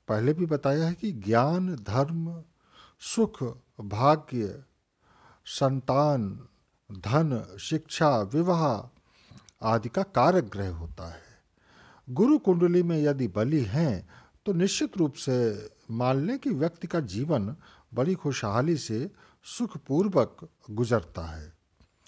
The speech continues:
तो आइए जानते हैं आगे की राशियों के बारे में। और आज हम बात करेंगे कर्क राशि की। अ, कर्क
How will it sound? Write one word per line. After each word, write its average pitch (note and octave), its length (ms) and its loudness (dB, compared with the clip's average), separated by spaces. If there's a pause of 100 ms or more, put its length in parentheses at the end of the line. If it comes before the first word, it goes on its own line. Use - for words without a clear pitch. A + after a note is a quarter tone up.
(560)
तो E3 100 2
आइए G#3+ 240 6
जानते D3 460 4
हैं G3 240 4
आगे C#3+ 300 2
की C#3 440 -4
राशियों A#2+ 420 2
के F3+ 140 -2
बारे D#3+ 300 2
में। G3+ 220 -2 (640)
और A2+ 380 2
आज C3 280 2
हम D#3+ 140 0
बात C#3 300 0
करेंगे E3+ 420 -2
कर्क D#3+ 420 2
राशि F2+ 360 -6
की। C3 240 -10
अ, G3 60 -10 (1500)
कर्क A#3+ 500 2